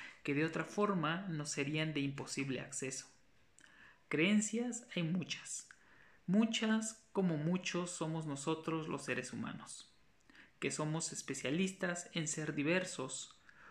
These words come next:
unos de otros,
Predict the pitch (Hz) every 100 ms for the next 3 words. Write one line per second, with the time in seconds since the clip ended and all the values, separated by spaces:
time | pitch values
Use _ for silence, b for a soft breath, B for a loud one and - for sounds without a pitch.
0 | B B - 202 185 180 185 - - B
1 | B B - _ - - 127 135 - -
2 | - -